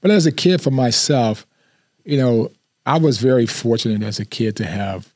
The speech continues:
great parents and have a mother and a father in the household. You know, they gave me great balance. They, they helped me underst-, they gave me the understanding of what the world was all about. And,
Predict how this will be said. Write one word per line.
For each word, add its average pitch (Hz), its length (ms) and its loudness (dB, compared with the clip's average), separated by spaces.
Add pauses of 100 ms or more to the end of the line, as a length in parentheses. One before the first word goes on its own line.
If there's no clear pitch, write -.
great 101 260 -8
parents - 600 -14 (400)
and 107 180 -16
have 104 220 -6
a 101 60 -6
mother 117 280 -4
and 107 100 -2
a 104 40 -6
father 110 380 -6
in 113 40 -10
the 110 60 -12
household. 104 640 -8 (580)
You 110 80 -12
know, 107 40 -8
they 113 80 -6
gave 113 220 2
me 104 100 0
great 104 360 -14
balance. 107 340 -8
They, 107 180 -4
they 107 200 -8
helped 117 220 -2
me 107 220 -4 (800)
underst-, 131 460 -2 (260)
they 131 100 -2
gave 151 180 4
me 147 80 2
the 123 140 0
understanding 120 640 0
of 98 120 -6
what 110 180 -4
the 107 80 -4
world 104 260 -10
was 107 160 -18
all 104 160 -8
about. 98 300 -14 (340)
And, 107 380 -8